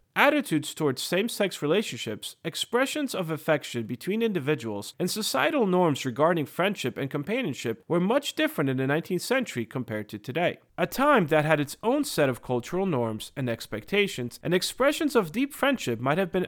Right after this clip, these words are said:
articulated in ways that seem unfamiliar to contemporary readers.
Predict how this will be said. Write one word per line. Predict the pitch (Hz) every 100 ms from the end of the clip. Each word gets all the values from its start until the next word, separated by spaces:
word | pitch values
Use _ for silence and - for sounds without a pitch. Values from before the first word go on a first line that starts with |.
| -
articulated | 185 - 311 196 135 123 -
in | 135
ways | 123 123 139 -
that | 156
seem | - 143 139
unfamiliar | 131 123 - 262 147 117 117
to | 120 190
contemporary | 202 165 104 101 107 107 110
readers. | 123 160 104 - -